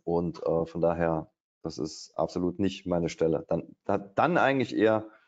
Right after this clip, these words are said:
gut, wenn's einen Stich nach unten gibt, dann würde ich da halt eher noch Short drauf springen, als jetzt hier irgendwie versuchen,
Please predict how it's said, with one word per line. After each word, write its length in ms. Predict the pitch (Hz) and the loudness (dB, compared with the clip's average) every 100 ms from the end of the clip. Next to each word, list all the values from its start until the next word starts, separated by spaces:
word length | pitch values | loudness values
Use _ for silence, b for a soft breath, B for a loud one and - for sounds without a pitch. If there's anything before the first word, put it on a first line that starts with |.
| B _ | B _
gut, 260 | 92 87 95 | 0 0 2
wenn's 220 | 110 - | 0 0
einen 80 | 98 | -6
Stich 400 | - - 127 110 | -2 0 0 2
nach 80 | |
unten 300 | 87 110 107 | 2 2 0
gibt, 260 | 98 98 - _ _ _ _ - | 0 0 -2 _ _ _ _ -6
dann 180 | 92 90 | -2 0
würde 140 | 90 | 0
ich 100 | 82 | 0
da 180 | 90 85 | 0 0
halt 160 | 82 | -2
eher 160 | - 85 | 0 0
noch 140 | 82 | 0
Short 340 | - 98 104 - | -2 0 0 2
drauf 220 | 85 82 | 0 0
springen, 340 | - 95 98 | -2 -2 0
als 160 | 60 80 | -2 -2
jetzt 160 | 82 - | -4 -4
hier 240 | 92 - | 0 2
irgendwie 380 | 85 90 85 85 | 0 0 -4 -4
versuchen, 580 | - 98 95 92 80 | -6 -2 -2 0 -6